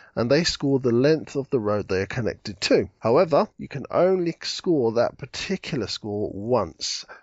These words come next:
For instance, if a player connects five roads to the hotel, scoring five points, they mark off the five-point score on that hotel, and then that cannot be scored again for that hotel. Shops,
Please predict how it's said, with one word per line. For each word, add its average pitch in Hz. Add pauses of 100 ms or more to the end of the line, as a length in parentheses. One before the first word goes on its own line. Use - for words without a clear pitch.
(140)
For -
instance, 180
if -
a -
player 135
connects - (160)
five 175
roads 101
to 104
the 92
hotel, 104
scoring 107
five 143
points, 110
they 95
mark 131
off -
the -
five-point 107 (120)
score 113
on 127
that 95
hotel, 98
and 90
then 98
that 95
cannot 98
be 110
scored 101 (440)
again 92
for -
that 87
hotel. 85 (320)
Shops, -